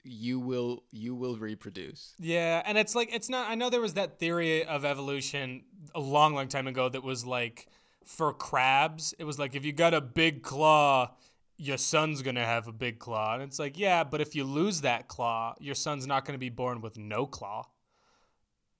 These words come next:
Speaker 2: So it's
Speaker 1: Yeah, the son's still gonna be born with a big claw.
Speaker 2: Yeah. So it's, yeah. It,
Speaker 1: Yeah, but if you are good at texting, wh-, what I'm saying is that, like,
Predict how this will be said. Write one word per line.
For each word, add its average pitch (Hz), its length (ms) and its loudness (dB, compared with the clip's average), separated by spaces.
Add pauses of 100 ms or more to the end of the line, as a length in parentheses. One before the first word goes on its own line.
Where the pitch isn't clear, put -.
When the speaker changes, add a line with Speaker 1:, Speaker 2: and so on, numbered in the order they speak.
(100)
Speaker 2:
So 156 400 4
it's 170 120 -4
Speaker 1:
Yeah, 240 140 0
the 135 140 -8
son's 220 260 -4
still 226 160 -2
gonna 185 140 -6
be 165 80 -4
born 165 280 -6
with 147 140 -8
a 123 40 -8
big 127 280 -10
claw. 135 480 -12
Speaker 2:
Yeah. 190 280 4 (360)
So 202 500 0
it's, - 380 -2
yeah. 208 280 2
It, 175 80 0
Speaker 1:
Yeah, 151 180 0 (240)
but 170 140 2
if - 120 -4
you 220 320 -2
are 185 160 2
good 165 240 -2
at - 180 -2
texting, 104 600 -6 (1500)
wh-, 208 220 0
what 202 160 4
I'm 220 160 4
saying 208 300 -2
is 160 180 -4
that, 170 220 0
like, 151 240 -2